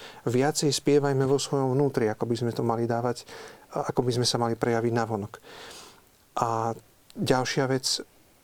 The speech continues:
chceli odmietnúť liturgiu chrámu v zmysle, to, čo hovoril Vlado, štyritisíc nástrojov, ktoré, štyritisíc hudobníkov, ktoré boli, ktorí boli zamestnaní. Odíďme od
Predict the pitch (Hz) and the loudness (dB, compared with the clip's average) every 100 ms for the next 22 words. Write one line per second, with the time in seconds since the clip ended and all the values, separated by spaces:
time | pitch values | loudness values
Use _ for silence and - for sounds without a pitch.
0 | - - - - 135 131 135 143 139 139 | -16 -12 -2 2 2 4 2 2 0 0
1 | 135 120 - - _ _ _ _ _ _ | -2 -2 -8 -12 _ _ _ _ _ _
2 | _ _ _ _ _ - 120 127 139 135 | _ _ _ _ _ -4 0 2 2 4
3 | 143 - 117 113 117 147 185 190 117 123 | 2 2 0 0 2 2 0 -2 0 0
4 | 123 - 131 123 - - - - - - | 0 0 0 -2 -8 -20 -20 -20 -12 -6
5 | 131 120 127 123 120 123 135 127 - - | -2 0 0 2 2 2 0 -4 -14 -20
6 | - - - 127 - 127 135 117 113 110 | -10 -4 0 0 2 0 2 2 -2 -4
7 | - 123 120 127 139 - - 120 113 117 | -2 0 2 2 0 -4 -4 -2 0 0
8 | 117 - 123 127 117 120 139 139 127 123 | 0 -2 0 0 0 2 2 2 0 -2
9 | - 120 120 120 120 117 - - 127 131 | 0 0 2 0 -2 -4 -8 0 0 2
10 | 127 120 117 113 - 120 123 143 - - | 2 0 0 -2 -2 0 0 0 -4 -20
11 | - - - - _ _ - 123 127 120 | -20 -20 -20 -20 _ _ 4 6 6 2
12 | 117 117 | 0 -2